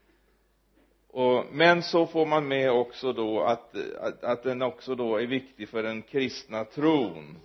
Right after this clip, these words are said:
För att, eh, Jesus både dog och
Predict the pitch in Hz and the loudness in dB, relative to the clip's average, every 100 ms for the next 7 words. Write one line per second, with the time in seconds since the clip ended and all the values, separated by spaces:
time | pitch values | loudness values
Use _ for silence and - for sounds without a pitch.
0 | - _ _ _ _ _ _ _ - 113 | -20 _ _ _ _ _ _ _ -4 4
1 | 113 113 - 117 117 113 71 69 65 64 | 4 4 -2 2 2 2 -2 -12 -16 -18
2 | 73 110 127 123 - 107 - 104 101 107 | -18 -10 -2 0 -2 -8 -10 -6 -2 0
3 | 107 95 127 151 135 104 101 | -2 -4 0 0 0 -4 -6